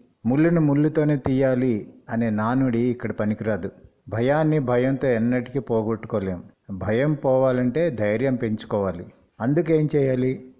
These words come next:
భగవంతుణ్ణి ధ్యానించాలి, భగవన్నామ స్మరణ చేయాలి, మనలో సానుకూల దృక్పథాన్ని పెంచే మంచి పుస్తకాలను చదవాలి, భక్తి గీతాలను వినాలి. ఇలా చేస్తూ ఉంటే భయం మన దగ్గరికి రానే రాదు. ఎందుకంటే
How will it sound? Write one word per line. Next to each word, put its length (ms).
భగవంతుణ్ణి 680
ధ్యానించాలి, 880
భగవన్నామ 680
స్మరణ 440
చేయాలి, 500
మనలో 580
సానుకూల 680
దృక్పథాన్ని 640
పెంచే 800
మంచి 400
పుస్తకాలను 640
చదవాలి, 500
భక్తి 340
గీతాలను 520
వినాలి. 520
ఇలా 340
చేస్తూ 360
ఉంటే 640
భయం 360
మన 160
దగ్గరికి 400
రానే 320
రాదు. 340
ఎందుకంటే 800